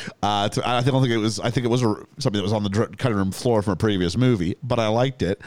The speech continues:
My favorite scene was probably the, the, the, I hope the shrink,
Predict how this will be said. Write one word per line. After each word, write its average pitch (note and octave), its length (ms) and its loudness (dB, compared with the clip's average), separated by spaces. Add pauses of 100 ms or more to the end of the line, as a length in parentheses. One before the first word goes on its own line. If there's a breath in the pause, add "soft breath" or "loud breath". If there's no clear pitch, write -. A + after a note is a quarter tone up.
(360 loud breath)
My A2+ 140 2
favorite A#2+ 300 0
scene C3 340 2
was A#2 120 2
probably G#2+ 680 2
the, G2 120 0
the, G2+ 260 0
the, F#2 260 -2
I C#3 60 -2
hope G3+ 120 2
the G3+ 80 -2
shrink, E3 420 -2